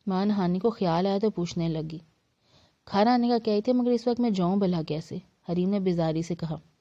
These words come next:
"जरजान भैया हैं ना, मैं इनसे कहती हूँ जाते जाते तुम्हें ड्रॉप कर जाएंगे।" हानि ने चुटकी बजाते हुए उसका मसला हल कर दिया। "वैसे मैंने जरजान भैया से बहुत लड़ाई की है,"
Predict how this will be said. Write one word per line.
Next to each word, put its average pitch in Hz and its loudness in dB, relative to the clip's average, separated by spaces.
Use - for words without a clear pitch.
"जरजान 180 2
भैया 220 0
हैं 208 0
ना, 220 -2
मैं - -10
इनसे 233 0
कहती 233 0
हूँ 254 2
जाते 214 0
जाते 226 0
तुम्हें 226 -2
ड्रॉप 170 -2
कर 170 -2
जाएंगे।" 156 -6
हानि 196 0
ने 240 2
चुटकी 220 0
बजाते 196 0
हुए - 4
उसका 208 -4
मसला 175 -2
हल 160 0
कर 147 -4
दिया। 147 -8
"वैसे 190 -2
मैंने 254 2
जरजान 190 0
भैया 208 2
से 214 -2
बहुत 185 -2
लड़ाई 156 0
की - -12
है," 175 -12